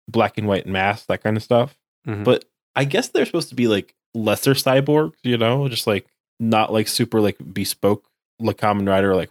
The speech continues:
Speaker 1: monster ones, but, like, still, like, superhuman.
Speaker 2: Okay.
Speaker 1: But, you know.
Speaker 2: And, I mean, we've been going back and watching a lot of, you know, retro Kamen Rider shows, and, um,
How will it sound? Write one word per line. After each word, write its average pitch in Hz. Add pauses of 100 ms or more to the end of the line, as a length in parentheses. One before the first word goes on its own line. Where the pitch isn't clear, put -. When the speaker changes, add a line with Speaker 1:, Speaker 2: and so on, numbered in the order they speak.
Speaker 1:
monster 95
ones, 117
but, -
like, 71
still, 98
like, 90
superhuman. 113 (340)
Speaker 2:
Okay. 110
Speaker 1:
But, 90 (260)
you 113
know. - (300)
Speaker 2:
And, 127 (300)
I -
mean, 131
we've 156
been 165 (220)
going 120
back 113
and 107
watching 104
a 101
lot 95
of, 92
you 131
know, 98 (120)
retro 104
Kamen 95
Rider 98
shows, 104
and, 90 (640)
um, 95